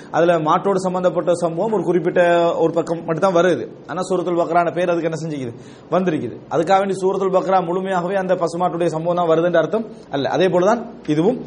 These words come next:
அஹ், கஹ்ஃப் வாசிகளுடைய சம்பவம் அதுல சுருக்கமா தான் என்ன செய்யுது, அஹ், அஹ், so அதாவது கொஞ்சமாக தான் இருக்குது. ஆனா முழு சூரத்துக்குரிய பேராக வருவதற்கு காரணம் இந்த அம்சம். Right, அடுத்தது, அஹ், இந்த சம்பவம் வந்து, அதாவது சூரத்துல் கஹ்ஃப் என்று பேர் வந்திருப்பதனால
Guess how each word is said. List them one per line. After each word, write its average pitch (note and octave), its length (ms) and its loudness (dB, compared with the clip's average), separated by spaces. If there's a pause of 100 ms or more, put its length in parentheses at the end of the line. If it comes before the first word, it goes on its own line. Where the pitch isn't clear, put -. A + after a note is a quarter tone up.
(320)
அஹ், C#3+ 260 2
கஹ்ஃப் F3+ 260 2
வாசிகளுடைய F#3+ 360 0
சம்பவம் E3 320 -6
அதுல F3+ 140 -2
சுருக்கமா F3 440 -2
தான் E3 140 -4
என்ன D3+ 120 -6
செய்யுது, A2 180 -6 (300)
அஹ், C3 400 0 (160)
அஹ், B2+ 240 0
so A#2+ 160 -2
அதாவது B2 400 0
கொஞ்சமாக F3+ 420 2
தான் F3+ 180 0
இருக்குது. D#3+ 280 -2
ஆனா G#3+ 200 -2
முழு F#3 200 -2
சூரத்துக்குரிய E3+ 560 -2
பேராக E3 340 2
வருவதற்கு D#3 440 -2
காரணம் D3+ 420 -2 (320)
இந்த E3 140 2
அம்சம். A#2+ 260 -6
Right, B2+ 220 -4 (260)
அடுத்தது, A3 400 2 (160)
அஹ், D#3 220 0
இந்த E3 160 -4
சம்பவம் G#3+ 460 2
வந்து, E3+ 360 -4
அதாவது D3 400 0 (260)
சூரத்துல் F3+ 480 -2
கஹ்ஃப் G#3 260 4
என்று F#3+ 200 -2
பேர் F#3+ 200 2
வந்திருப்பதனால E3+ 760 0